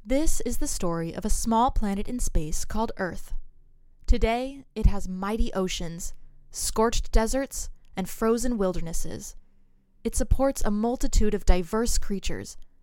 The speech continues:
and is home to more than six billion people and their technological civilization.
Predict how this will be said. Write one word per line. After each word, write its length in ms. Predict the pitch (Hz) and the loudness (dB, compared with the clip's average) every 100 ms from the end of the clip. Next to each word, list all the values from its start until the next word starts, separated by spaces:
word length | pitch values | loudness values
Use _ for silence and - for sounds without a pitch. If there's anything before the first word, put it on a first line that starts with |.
| _ - | _ -4
and 100 | 208 | 4
is 120 | 208 | 6
home 260 | 226 233 233 | 6 4 0
to 80 | |
more 300 | 208 202 226 | 0 0 -2
than 140 | 240 202 | -2 -4
six 420 | - - 294 - | -4 -2 -2 -2
billion 440 | 190 240 262 285 294 | 2 2 2 -2 0
people 480 | - 208 220 214 - | 0 0 -2 -4 -4
and 200 | 202 208 | -6 -4
their 100 | 185 | -4
technological 840 | - - 208 247 208 180 185 185 | 6 8 8 0 -4 -6 -6 -10
civilization. 1000 | 180 196 175 185 202 185 175 - 131 208 | -8 -6 -4 -4 -2 -2 -2 -8 -12 -14